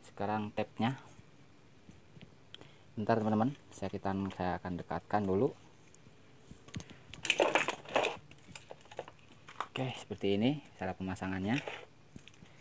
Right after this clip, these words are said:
Pertama, eh, ini ya, ground. Kedua, playback ya, siap, eh, kedua, playback. Ketiga, nih, tap ini. Dan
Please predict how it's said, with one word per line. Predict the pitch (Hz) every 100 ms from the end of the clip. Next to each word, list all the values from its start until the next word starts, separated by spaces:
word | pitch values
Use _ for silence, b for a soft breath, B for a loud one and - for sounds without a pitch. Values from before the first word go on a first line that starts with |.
| B B
Pertama, | 98 101 101 113 120 120 - -
eh, | 98 92 92 92 95 - B B B - - - - - - - - - - -
ini | 101 127 110
ya, | 120 - - - - - - - -
ground. | 107 135 156 - - - - - - - - - - - - -
Kedua, | 104 101 101 107
playback | - 98 95 113 - - - - - - - - -
ya, | - 101 104 - -
siap, | - - -
eh, | 104 95
kedua, | 92 98
playback. | 92 95 104 127 - - -
Ketiga, | 104 98 92 104 131 - - - - - - B B B B -
nih, | 113 147 - -
tap | 101 -
ini. | 104 107 139 - -
Dan | 95 101 101 101